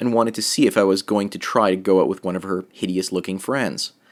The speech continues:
This is around the time I finally learned about shit tests. Her friend that she tried setting me up with hadn't had a boyfriend in ten years, and she was fat and flat-chested, so I basically passed. But her flat-chested friend was working in a non-profit organization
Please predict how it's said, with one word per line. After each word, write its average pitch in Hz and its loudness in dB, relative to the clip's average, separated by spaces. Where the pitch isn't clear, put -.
This 165 0
is 175 0
around 135 6
the 120 2
time 151 2
I 98 4
finally 107 2
learned 95 0
about 82 0
shit - -2
tests. - -2
Her 135 2
friend 180 6
that 127 0
she - 0
tried 107 4
setting 107 2
me 101 2
up 131 2
with 87 2
hadn't 117 -2
had 113 -2
a - -2
boyfriend 104 -2
in 92 -4
ten 113 -6
years, 107 -2
and 107 -8
she - -4
was 104 -4
fat - -4
and 104 -10
flat-chested, 95 -4
so 104 2
I 104 6
basically 98 -2
passed. - -8
But 143 4
her 143 6
flat-chested 147 0
friend 135 2
was 101 -2
working 107 2
in 101 0
a 98 0
non-profit 101 0
organization 95 0